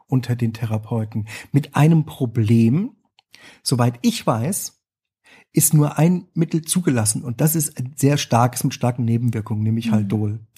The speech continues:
Speaker 2: Oh, was? Ich wusste gar nicht, dass Haldol überhaupt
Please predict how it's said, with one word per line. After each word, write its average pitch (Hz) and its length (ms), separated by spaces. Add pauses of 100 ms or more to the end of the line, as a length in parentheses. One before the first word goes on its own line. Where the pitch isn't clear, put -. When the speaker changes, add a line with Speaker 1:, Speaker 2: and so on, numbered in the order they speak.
Speaker 2:
Oh, 285 380
was? 302 720 (800)
Ich 196 120
wusste 254 200
gar 190 160
nicht, 202 140
dass 180 140
Haldol 180 360
überhaupt 180 680